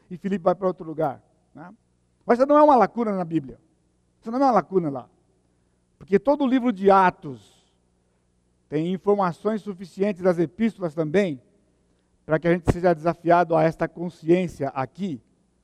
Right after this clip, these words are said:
Por isso que há uma, uma, um, um debate aí secular, por séculos na igreja,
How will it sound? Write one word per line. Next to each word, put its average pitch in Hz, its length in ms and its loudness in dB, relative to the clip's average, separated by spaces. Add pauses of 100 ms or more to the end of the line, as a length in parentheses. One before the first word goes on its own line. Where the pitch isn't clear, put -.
(500)
Por 233 200 2
isso 285 300 4
que 196 400 2 (960)
há 147 100 -2
uma, 175 600 -4 (360)
uma, 156 240 -20
um, 156 300 -16
um - 20 -12
debate 196 520 -2
aí 156 380 -4 (1300)
secular, 156 760 -2 (240)
por 175 120 -14
séculos 170 480 -2
na 143 100 -2
igreja, 143 500 2